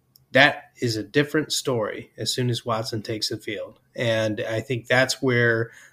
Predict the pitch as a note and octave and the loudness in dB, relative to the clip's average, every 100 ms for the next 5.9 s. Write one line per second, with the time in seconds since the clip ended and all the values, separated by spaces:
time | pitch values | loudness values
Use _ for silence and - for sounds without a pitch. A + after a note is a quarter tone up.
0 | _ - B2 B2 A#2 - B2+ B2 A#2 A#2 | _ 2 2 4 2 2 2 2 0 -2
1 | A#2 C3 E3 F3 - C3 C3+ - C3 A#2 | 2 6 6 4 2 2 2 0 -2 -2
2 | - D3+ B2+ B2 B2 A2 B2 C#3+ B2 A2+ | 2 2 4 2 2 2 4 6 6 6
3 | B2 C3 C3 B2+ F3 B2+ A2 G#2+ G#2+ - | 4 4 4 6 8 6 4 0 -2 -4
4 | A#2+ A2+ A2 - A#2 G#2+ - A2+ B2+ B2 | -2 -4 -4 -4 -4 -6 -8 -8 -6 -6
5 | - A#2 - D#3 E3+ - G#2+ B2+ | -8 -6 2 4 4 2 0 -2